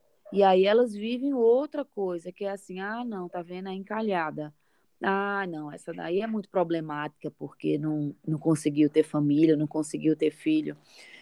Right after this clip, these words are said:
Então, eu vejo que hoje a mulher fica num... num, num,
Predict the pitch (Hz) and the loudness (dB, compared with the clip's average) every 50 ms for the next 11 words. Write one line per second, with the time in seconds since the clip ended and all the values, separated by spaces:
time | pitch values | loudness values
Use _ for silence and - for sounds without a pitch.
0 | _ _ - 180 160 - 220 208 220 220 220 202 185 202 208 220 247 262 220 226 | _ _ -6 -6 -2 2 4 6 8 8 8 8 6 4 2 4 2 2 0 -4
1 | 220 - 214 202 190 185 202 220 240 277 285 262 220 208 180 165 160 _ _ _ | -6 -4 -2 0 0 2 2 2 2 0 0 -2 -4 -4 -4 -4 -6 _ _ _
2 | _ _ _ _ _ _ _ 170 175 185 196 202 196 196 196 208 - _ - 214 | _ _ _ _ _ _ _ -4 -2 -2 -2 0 0 0 0 0 -4 _ -6 -4
3 | 208 208 208 254 247 240 254 269 269 269 269 - - 240 247 247 254 254 254 247 | -4 -2 0 -2 -2 0 -2 -2 -4 -4 -4 -6 -6 -6 -4 -4 -4 -4 -4 -4
4 | 247 247 247 240 240 233 226 220 214 196 185 180 _ _ _ _ _ _ _ _ | -4 -4 -4 -4 -4 -4 -4 -4 -4 -4 -6 -10 _ _ _ _ _ _ _ _
5 | _ _ _ _ _ _ _ _ _ _ _ _ - 185 185 196 202 208 208 208 | _ _ _ _ _ _ _ _ _ _ _ _ -4 -2 0 0 0 0 0 0
6 | 214 220 220 214 208 208 202 190 180 165 151 127 | 0 0 2 2 0 0 0 0 -2 -2 -4 -6